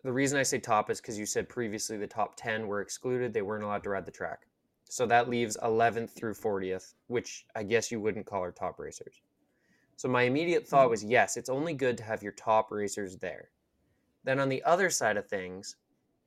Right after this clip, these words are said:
Speaker 1: it's kinda like, okay, well, the top racers are, and I'm gonna throw you guys in this, um, this is your job. You are,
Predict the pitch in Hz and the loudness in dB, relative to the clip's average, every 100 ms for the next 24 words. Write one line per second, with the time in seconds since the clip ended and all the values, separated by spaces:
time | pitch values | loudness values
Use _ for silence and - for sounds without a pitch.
0 | _ _ _ _ _ _ _ _ _ _ | _ _ _ _ _ _ _ _ _ _
1 | _ _ _ 156 143 - - - 269 220 | _ _ _ -4 -4 -6 -6 0 2 2
2 | 165 120 101 98 - - 113 98 107 107 | 2 2 0 -2 -6 -2 0 0 0 -2
3 | - 151 196 165 143 123 123 117 - 107 | 4 4 6 4 2 2 -2 -4 0 2
4 | 104 104 101 - _ _ _ _ _ _ | 4 2 0 -6 _ _ _ _ _ _
5 | _ 123 113 110 110 113 107 120 117 113 | _ 0 2 2 2 0 0 0 0 0
6 | 110 107 98 101 95 95 107 - - _ | 2 2 2 -2 -6 -8 -10 -14 -18 _
7 | 107 98 95 - _ _ - 117 135 165 | -4 -2 -4 -8 _ _ -8 -4 -2 -2
8 | 143 117 117 120 - _ _ _ _ _ | -2 -2 0 0 -2 _ _ _ _ _
9 | _ _ _ _ _ _ _ - 127 139 | _ _ _ _ _ _ _ -8 2 6
10 | 147 135 131 127 120 | 8 10 10 8 4